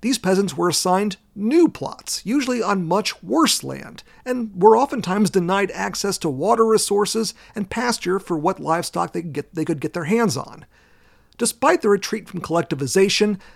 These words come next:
there were enough permanent changes that going back to how things were proved to be impossible after less than six months' worth of time.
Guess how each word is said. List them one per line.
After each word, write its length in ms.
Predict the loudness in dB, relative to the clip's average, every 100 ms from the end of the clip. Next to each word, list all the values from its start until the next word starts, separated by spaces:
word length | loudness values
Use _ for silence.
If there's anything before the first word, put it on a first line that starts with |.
| _
there 140 | 6 8
were 180 | 10 8
enough 420 | 6 2 0 -4
permanent 460 | 2 6 6 2
changes 560 | -2 -2 0 0 -2 -2
that 180 | -4 0
going 280 | 2 2 2
back 260 | 0 -2
to 80 | -4
how 240 | -2 0
things 320 | 0 -2 -4 0
were 300 | 2 2 0 -14 -20 -2
proved 260 | 2 2
to 60 | 2
be 180 | -2 -2
impossible 880 | -6 -6 2 4 4 0 -2 -2 -6 -10
after 260 | -6 -2 -2
less 240 | 0 0
than 160 | -2 -4
six 360 | -4 -4 -4
months' 320 | -4 -6 -8 -10
worth 180 | -10
of 80 | -6
time. 460 | 0 2 2 -4